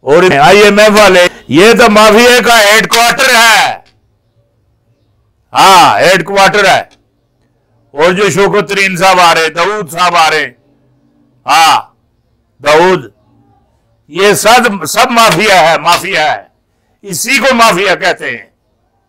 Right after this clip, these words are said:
ये सब जुड़े हुए हैं, ये सब जुड़े हुए हैं और हथियार लेकर, हथियार, हथियार लेकर नैब के पर काटने के लिए जुड़े हुए हैं। हैंग तुले हुए ऐसे करके है,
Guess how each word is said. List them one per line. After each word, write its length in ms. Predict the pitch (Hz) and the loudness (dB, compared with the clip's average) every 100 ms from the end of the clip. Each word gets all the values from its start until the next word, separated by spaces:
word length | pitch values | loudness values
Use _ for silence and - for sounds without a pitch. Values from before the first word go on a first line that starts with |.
| _ _ _ _ _ _ _ _ _ _ _ _ 120 | _ _ _ _ _ _ _ _ _ _ _ _ -8
ये 400 | 170 214 233 202 | 0 2 4 2
सब 440 | - - 254 269 | -2 -2 -2 0
जुड़े 300 | 220 247 247 | -2 0 0
हुए 240 | 226 208 | 0 0
हैं, 160 | 190 160 - - - - | 0 -2 -6 -18 -20 -4
ये 140 | 165 | -2
सब 260 | 180 202 214 | 0 0 0
जुड़े 300 | 185 214 226 | 2 2 4
हुए 220 | 208 214 | 4 4
हैं 300 | 240 247 220 | 2 2 2
और 120 | 214 - - - - | 0 -2 -12 -14 -4
हथियार 600 | 151 156 175 170 202 196 | -2 2 4 4 4 4
लेकर, 400 | 196 208 202 180 | 2 2 2 0
हथियार, 600 | 160 170 160 180 160 113 _ _ _ _ - | 0 0 2 2 0 -4 _ _ _ _ -20
हथियार 460 | - 170 156 180 | -12 -2 0 0
लेकर 440 | 180 185 170 170 107 _ _ _ _ _ _ _ _ _ | 0 0 0 -4 -6 _ _ _ _ _ _ _ _ _
नैब 280 | 135 165 190 | -6 0 0
के 220 | - - | 0 -4
पर 360 | 185 - 190 190 | -6 -4 0 0
काटने 480 | - 185 180 175 185 | 0 0 0 0 -6
के 140 | 170 | -4
लिए 240 | 180 175 165 | -4 -4 -4
जुड़े 280 | 151 175 | -4 -4
हुए 300 | 190 170 160 | -2 -2 -4
हैं। 200 | 139 143 - | -4 -8 -4
हैंग 280 | 143 196 156 | -2 0 0
तुले 240 | 196 196 | 0 2
हुए 220 | 175 160 | 2 2
ऐसे 300 | 151 147 135 | 2 0 -2
करके 380 | 143 139 131 143 | -6 -6 -4 0
है, 320 | 151 131 104 | 2 0 -2